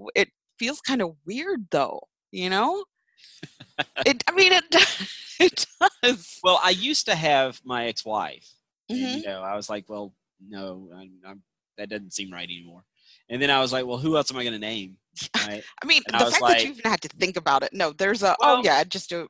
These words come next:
Speaker 1: it's LaToya, duh."
Speaker 2: Yeah, I thought about it, my mom, but, I mean,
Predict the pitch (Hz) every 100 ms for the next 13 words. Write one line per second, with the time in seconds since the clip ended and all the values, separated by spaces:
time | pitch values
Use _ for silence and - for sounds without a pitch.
0 | - 170 - 214 269 269 123 - - 156
1 | 165 151 160 196 185 151 143 127 110 107
2 | 123 220 - _ _ 135 131 - _ _
3 | - 135 147 143 131